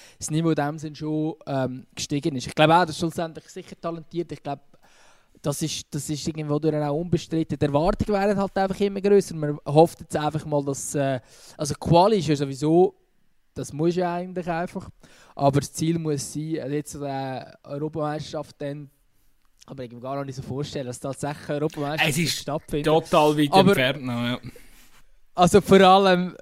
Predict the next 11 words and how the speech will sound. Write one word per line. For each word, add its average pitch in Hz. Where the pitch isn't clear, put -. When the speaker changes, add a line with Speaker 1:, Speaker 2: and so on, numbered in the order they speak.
Speaker 1:
ich 180
weiss 165
nicht, 214
schau 180
ich 175
die 185
daheim 170
bei 185
mir 190
alleine 180
in, 180